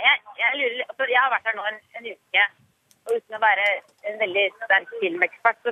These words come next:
føler jeg at, at veldig mange av de jeg snakker med sier at det er veldig stort å bli nominert for så mange priser når du aldri har laget en engelskspråklig film, og, og også det å få, eh, eh, eh, nominasjonen for beste regi, der det bare er fem nominerte.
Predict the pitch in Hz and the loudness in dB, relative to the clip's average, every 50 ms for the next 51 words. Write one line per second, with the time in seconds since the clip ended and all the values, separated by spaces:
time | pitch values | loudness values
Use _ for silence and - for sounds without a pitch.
0 | - - 262 190 160 339 190 208 208 - - - - _ - 208 - - _ - | 2 4 4 4 6 6 4 4 2 0 -8 -20 -6 _ -2 -2 -2 -4 _ -2
1 | 240 208 202 220 226 208 196 196 185 185 190 190 - 170 - _ _ - 165 185 | -2 0 0 0 0 0 2 2 4 4 2 2 0 -8 -14 _ _ -2 -2 -2
2 | 185 - 226 185 156 - 190 196 - _ 190 175 151 160 170 165 - - - 202 | -2 -2 -8 -12 0 0 0 0 2 _ 4 4 4 4 0 -4 -4 -4 -4 -4
3 | 170 139 - - - 202 - - 226 220 220 - - - 196 160 180 170 160 165 | -4 -8 -4 -2 -2 -2 0 -2 -4 -4 -4 -4 -4 -4 0 2 2 2 2 0
4 | 170 185 180 170 175 175 - _ - - 208 196 180 _ _ _ _ _ _ - | -2 0 4 4 4 4 4 _ -2 0 0 0 0 _ _ _ _ _ _ -20
5 | - _ _ _ - _ 226 220 220 208 196 202 202 - 214 175 - - 165 180 | -20 _ _ _ 0 _ 2 4 4 4 2 2 0 0 0 -2 0 0 0 0
6 | 180 180 214 269 269 277 202 160 147 156 165 190 180 - - 190 190 190 190 170 | 2 2 0 2 2 2 0 2 -2 0 0 0 0 2 0 0 4 4 4 4
7 | 147 147 143 - - 175 180 175 165 _ _ _ _ _ 185 170 165 156 151 - | 2 0 -4 -4 -2 -2 -2 -2 -6 _ _ _ _ _ -2 0 0 -2 -4 -6
8 | _ _ _ _ - 175 170 - 214 214 - 226 233 226 208 196 196 196 170 - | _ _ _ _ -2 -2 0 2 2 2 4 4 2 2 2 2 2 2 2 0
9 | _ _ _ _ _ 208 214 190 165 - 214 190 180 180 175 - - 175 170 151 | _ _ _ _ _ 6 6 6 6 4 2 4 4 4 4 4 2 0 0 2
10 | 110 - - - 170 160 160 151 147 143 - - - 180 175 165 _ _ - 175 | 0 -2 0 2 4 4 6 4 2 0 0 2 4 4 4 2 _ _ 2 2
11 | 165 156 143 - 175 196 190 185 180 - - 175 165 156 - 208 190 196 - _ | 2 2 0 0 0 4 4 2 2 2 0 0 0 0 -4 -4 -4 -4 -6 _
12 | _ - 175 196 - - - 202 202 214 - _ _ _ _ _ _ - 196 196 | _ 0 0 0 0 0 2 4 4 4 2 _ _ _ _ _ _ 6 8 8
13 | 208 180 196 196 185 180 175 180 185 - _ _ 170 143 143 147 156 160 175 175 | 8 8 8 8 10 10 8 8 6 2 _ _ -12 -12 -12 -14 -14 -10 -8 -4
14 | 165 156 151 - _ - 202 | -4 -4 -4 -4 _ 2 2